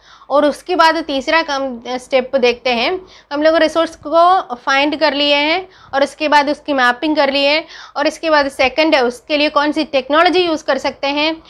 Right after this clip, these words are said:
और ये सब डिसाइड हो गया है। और थर्ड स्टेप यही होता है, ये डिसाइड होने के बाद इतना, इसके लिए कितना खर्चा लगेगा, मीन्स, हम लोग ये रिसोर्सेज निकालने के लिए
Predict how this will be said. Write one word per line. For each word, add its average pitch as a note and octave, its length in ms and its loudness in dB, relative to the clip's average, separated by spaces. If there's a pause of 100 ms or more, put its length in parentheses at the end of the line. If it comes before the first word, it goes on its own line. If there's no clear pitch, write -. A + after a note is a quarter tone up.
(220)
और C#4 160 2
ये D4+ 240 0
सब D4+ 260 2 (1080)
डिसाइड E4+ 380 2
हो D4+ 180 4
गया A#3 160 0
है। F3 240 -10 (340)
और D#4+ 180 0
थर्ड G4 480 2
स्टेप E4 280 -2
यही D4 240 0
होता B3 300 -2
है, A#3+ 360 -2 (320)
ये D4 260 -2
डिसाइड C4+ 460 0
होने D4+ 300 -2
के D4 120 -4
बाद B3+ 340 2 (280)
इतना, C4+ 540 -6
इसके C#4+ 280 -6
लिए C#4+ 100 -2
कितना C#4+ 400 -6
खर्चा C#4 480 2
लगेगा, F3+ 440 -4 (680)
मीन्स, D#4 340 -2
हम D4+ 480 -2
लोग D4 200 0
ये D#4+ 240 2
रिसोर्सेज D4+ 720 0
निकालने C4 560 0
के C#4 160 0
लिए B3+ 320 0